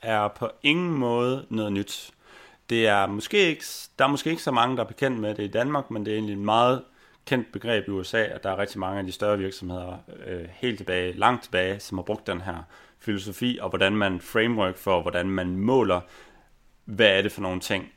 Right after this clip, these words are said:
som man skal prioritere i løbet af et kvartal, et år eller længere tid faktisk også. Og for at være helt konkret her, så O K Rs, det står for Objectives,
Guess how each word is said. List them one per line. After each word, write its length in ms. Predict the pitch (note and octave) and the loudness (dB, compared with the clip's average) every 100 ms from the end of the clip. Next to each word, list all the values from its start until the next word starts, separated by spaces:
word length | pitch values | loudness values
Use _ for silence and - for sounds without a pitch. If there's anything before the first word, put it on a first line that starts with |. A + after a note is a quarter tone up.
| _ | _
som 360 | - - G#2 F2+ | -12 0 2 2
man 200 | F2+ F2 | 0 -4
skal 180 | - | -8
prioritere 560 | F#2 F#2 F2 A#2 F#2+ - | -8 -8 -4 0 0 0
i 20 | |
løbet 260 | F#2+ F#2+ F2+ | -2 -2 -2
af 220 | E2 E2+ | -4 -6
et 100 | E2 | -6
kvartal, 400 | - - D3 A#2 | -6 -2 -2 -2
et 120 | - | -2
år 280 | F#2+ F#2+ E2+ - | 2 2 0 -4
eller 180 | F2+ | -2
længere 280 | E2 F#2 A2+ | -2 0 0
tid 220 | G2 E2+ - | -2 -8 -12
faktisk 320 | - - - | -14 -16 -20
også. 200 | - - - _ - - - - - | -20 -20 -20 _ -20 -20 -20 -18 0
Og 200 | A2 A2 | 2 4
for 120 | F3 | 6
at 60 | D#3 | 6
være 120 | C3+ | 6
helt 360 | C#3+ F3 A2 | 6 6 4
konkret 420 | - G2+ F3+ G3 D3+ | 0 -2 2 2 2
her, 240 | D3 A2+ | 2 2
så 200 | A2 C#3 - - | 2 -2 -2 4
O 200 | C#3+ E3 | 4 4
K 120 | - | -2
Rs, 580 | B2+ A2+ A2+ D#3 E3 - | -2 2 4 4 0 -4
det 120 | B2+ | -10
står 240 | - B2+ A2 | 0 2 2
for 240 | - - | 0 -4
Objectives, 640 | G2 - D#3+ - A#2 - | -4 -4 -4 -4 -8 -8